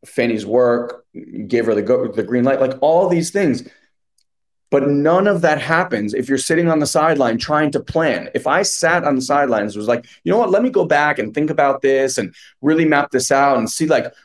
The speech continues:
who we would do this," none of this would have happened. None.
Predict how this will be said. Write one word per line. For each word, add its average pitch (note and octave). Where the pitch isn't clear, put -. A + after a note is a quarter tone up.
who F#3
we F#3
would D3+
do D#3+
this," F3
none E3+
of F#3+
this E3+
would F3
have E3
happened. E3+
None. D3+